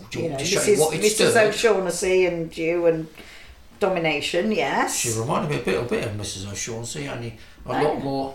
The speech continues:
Speaker 1: a lot more assertive, shall we say.
Speaker 2: Oh, okay.
Speaker 1: So I went up to her and I said, "Madam," I said, "Madam
Speaker 2: Mm.
Speaker 1: Superior,"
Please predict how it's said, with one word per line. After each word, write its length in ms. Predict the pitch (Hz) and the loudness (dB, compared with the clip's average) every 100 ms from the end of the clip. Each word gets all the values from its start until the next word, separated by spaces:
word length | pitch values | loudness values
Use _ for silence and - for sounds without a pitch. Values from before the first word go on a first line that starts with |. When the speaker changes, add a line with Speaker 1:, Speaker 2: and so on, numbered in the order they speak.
| - | -10
Speaker 1:
a 60 | 135 | -2
lot 220 | 160 - | 0 0
more 220 | 156 156 | -2 -4
assertive, 960 | 147 - - - 180 143 104 - - - | -6 -6 -8 -10 -10 -8 -10 -12 -16 -14
shall 200 | - 104 | -12 -10
we 100 | 101 | -10
say. 160 | 98 - - - - - - - - - | -14 -16 -20 -20 -20 -20 -20 -20 -14 -2
Speaker 2:
Oh, 360 | - - - - - | 0 2 2 2 -2
okay. 440 | - - - 202 - | -4 -4 -4 -6 -6
Speaker 1:
So 160 | - 165 | 2 4
I 40 | 160 | 4
went 140 | 185 | 4
up 140 | 170 | 2
to 100 | - 165 | 0 0
her 60 | |
and 80 | 160 | 0
I 20 | |
said, 220 | 165 147 - - - - - - | 0 -4 -8 -18 -20 -20 -20 -16
"Madam," 480 | 139 175 208 254 247 | -2 2 4 2 0
I 80 | 220 | 0
said, 260 | - 220 208 | 0 -2 -2
"Madam 540 | 180 214 214 190 185 | 0 0 0 -4 -4
Speaker 2:
Mm. 40 | 139 | -4
Speaker 1:
Superior," 680 | - 180 202 185 190 208 | -4 -2 0 2 0 -4